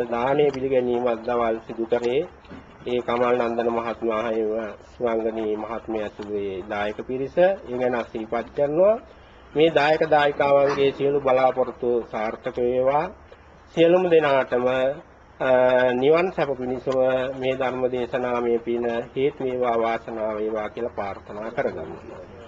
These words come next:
අපි විසින් සිදු කරගත්තා වූ සියලුම කුසල ඉෂ්ඨකාමී දෙවි දේවතාවුන් වහන්සේලාට අනුමෝදන් වේවා කියලා සාදුකාරයකින් පින් අනුමෝදන් කරමු. අවසානයේදී මේ සිදු කරගත්තා කුසල්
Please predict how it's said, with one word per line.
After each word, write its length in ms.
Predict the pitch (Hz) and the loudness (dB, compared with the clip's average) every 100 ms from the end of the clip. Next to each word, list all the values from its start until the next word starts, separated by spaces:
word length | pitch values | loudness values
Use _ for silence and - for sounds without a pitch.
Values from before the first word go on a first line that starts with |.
| - | -8
අපි 200 | 135 185 | -4 -2
විසින් 280 | 175 175 170 | 0 0 -2
සිදු 180 | 139 | -2
කරගත්තා 580 | 143 135 131 123 - 123 | -2 0 2 0 0 -2
වූ 100 | 120 | 0
සියලුම 320 | 120 127 123 117 | -2 -4 -4 -6
කුසල 360 | 120 127 143 160 | -8 -4 2 2
ඉෂ්ඨකාමී 680 | 135 - 143 143 143 143 | 0 -6 -4 -2 0 0
දෙවි 220 | 131 131 | -2 -4
දේවතාවුන් 460 | 135 135 131 123 123 | -2 -2 0 -2 -2
වහන්සේලාට 680 | 120 147 143 147 135 127 120 | -2 -4 -4 -4 -2 -2 -4
අනුමෝදන් 580 | 117 113 113 110 113 113 | -6 -4 -4 -4 -4 -4
වේවා 360 | 113 120 120 113 | -2 0 0 -2
කියලා 360 | 147 143 185 240 - - - - | -4 0 2 0 -4 -20 -20 -12
සාදුකාරයකින් 880 | - 143 147 156 143 127 127 131 123 | -2 0 0 0 0 0 0 -4 -6
පින් 180 | 123 113 | -6 -6
අනුමෝදන් 580 | 110 110 107 104 107 113 | -4 -4 -6 -4 -6 -6
කරමු. 300 | 139 101 82 - - - 120 117 107 - - - - - - | -6 -6 -10 -12 -14 -14 -14 -14 -16 -16 -16 -16 -18 -18 -6
අවසානයේදී 840 | 139 165 175 165 160 156 147 151 | 0 0 2 4 6 6 4 0
මේ 180 | 143 139 | 2 2
සිදු 220 | 135 139 | 0 -4
කරගත්තා 580 | 165 143 131 120 - 120 113 | -2 2 2 0 -2 -2 -2
කුසල් 460 | - 120 143 156 | -6 0 2 4